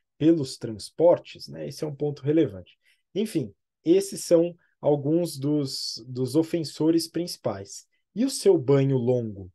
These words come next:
será que ele é um grande ofensor? Não, tá? Então, te-, temos oito bilhões de pessoas na Terra, e é claro que isso faz alguma diferença, mas tá longe de ser, de tá entre os principais. Os principais são produção, pecuária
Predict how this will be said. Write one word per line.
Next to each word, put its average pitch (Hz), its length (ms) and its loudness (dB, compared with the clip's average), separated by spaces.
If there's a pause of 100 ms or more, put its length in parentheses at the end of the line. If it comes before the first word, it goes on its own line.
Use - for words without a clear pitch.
(120)
será 165 300 2
que 320 100 -10
ele 147 80 2
é - 20 2
um 127 80 -4
grande 123 320 0
ofensor? 117 600 0 (420)
Não, 185 460 2 (240)
tá? 147 180 -12
Então, 151 400 -2 (640)
te-, 160 140 2
temos 160 680 -4
oito - 240 0
bilhões 135 300 -4
de - 80 -12
pessoas 120 320 -8
na 135 140 -6
Terra, 165 400 -2 (200)
e 156 60 0
é 175 60 4
claro 175 360 2
que 190 140 -10
isso - 180 -10
faz 156 240 -2
alguma 170 240 -2
diferença, 160 560 -8 (320)
mas 147 300 -2
tá 214 140 -6
longe 180 380 -2
de 151 100 -16
ser, 147 360 -6 (320)
de 131 160 -12
tá 147 140 0
entre 151 220 -6
os 160 80 -6
principais. 135 540 -6
Os - 40 -20
principais 135 540 -6
são 107 240 -8
produção, 165 680 -4 (240)
pecuária 131 580 -2